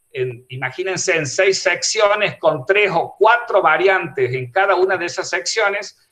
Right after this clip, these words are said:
eh, se, los estudiantes tenían todos un tema diferente, en definitiva, para rendir, no siendo tan difícil de desarrollar eso, porque,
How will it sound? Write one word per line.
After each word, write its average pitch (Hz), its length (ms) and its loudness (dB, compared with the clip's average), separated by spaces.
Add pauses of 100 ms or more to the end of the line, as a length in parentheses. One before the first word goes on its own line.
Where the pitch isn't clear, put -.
(260)
eh, 131 260 0
se, 131 640 0
los 127 200 -2
estudiantes 156 400 -2
tenían 175 640 -2
todos 196 320 2
un 139 120 -8
tema 160 320 0
diferente, 131 640 -2
en 120 80 -4
definitiva, 127 580 -4
para 113 220 2
rendir, 190 540 0 (540)
no 165 260 -4
siendo 202 340 2
tan 185 180 0
difícil 180 420 -4
de 160 80 -4
desarrollar 156 560 0
eso, 240 280 2
porque, 127 460 0